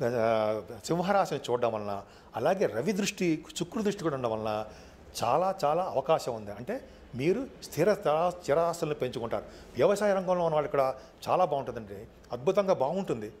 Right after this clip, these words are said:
చాలా బాగుంటుంది. వాళ్ళు సంతోషంగా ఉంటారు. వ్యవసాయంలో, వ్యవసాయ రంగంలో వాళ్ళు కూడా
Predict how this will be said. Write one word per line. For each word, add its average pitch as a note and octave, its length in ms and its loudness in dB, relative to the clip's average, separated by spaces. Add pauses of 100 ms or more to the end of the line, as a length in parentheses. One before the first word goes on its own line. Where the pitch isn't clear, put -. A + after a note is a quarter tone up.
(120)
చాలా F3 140 2
బాగుంటుంది. A#2+ 500 -6
వాళ్ళు - 460 -10
సంతోషంగా G3 500 2
ఉంటారు. C3 320 0 (260)
వ్యవసాయంలో, E3+ 600 2
వ్యవసాయ C#3+ 360 2
రంగంలో D#3+ 320 -2
వాళ్ళు C3 140 0
కూడా A#2+ 240 -4